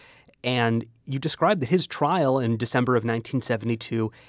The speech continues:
it marked the end of this era. There were thirty-three hijackings of U S commercial flights in nineteen seventy-two, but only one unsuccessful attempt occurred in nineteen seventy-three. Why did the trend stop?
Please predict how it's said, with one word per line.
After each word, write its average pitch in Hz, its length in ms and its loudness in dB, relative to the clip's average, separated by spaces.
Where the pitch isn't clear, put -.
it 123 160 -2
marked 147 320 2
the 135 180 -4
end 151 320 4
of 120 140 -6
this 117 240 -2
era. 143 460 4
There 127 100 2
were 117 100 0
thirty-three 160 600 0
hijackings 120 680 -2
of 113 100 -4
U 127 140 2
S 117 140 -2
commercial 123 360 -2
flights 123 360 -6
in 127 100 -4
nineteen 120 340 0
seventy-two, 113 720 -2
but 131 160 4
only 143 300 4
one 113 600 2
unsuccessful 156 800 2
attempt 104 420 -6
occurred 127 320 0
in 117 80 0
nineteen 113 360 -2
seventy-three. 113 720 -2
Why 160 300 0
did 170 160 0
the - 60 -2
trend 165 360 0
stop? 127 420 -2